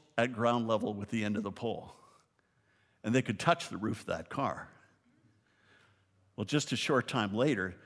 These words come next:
they couldn't touch it at all. It was gone. Well, the theory is that they had been digging, and the digging had undermined the shaft and, and the surface somewhere,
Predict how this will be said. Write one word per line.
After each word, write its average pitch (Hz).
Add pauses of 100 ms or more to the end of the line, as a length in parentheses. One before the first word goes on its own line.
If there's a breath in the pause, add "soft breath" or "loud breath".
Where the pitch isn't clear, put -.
(140 soft breath)
they 120
couldn't -
touch 104
it 78
at 82
all. 92 (880 soft breath)
It 165
was 82 (200)
gone. - (1160 loud breath)
Well, 131
the 123
theory 185
is 90 (540 soft breath)
that 135
they 131
had 123
been 110
digging, 135
and 127
the 113
digging 139
had 120
undermined 127
the 107
shaft 143 (440 loud breath)
and, 113
and 110
the 110
surface 202
somewhere, 135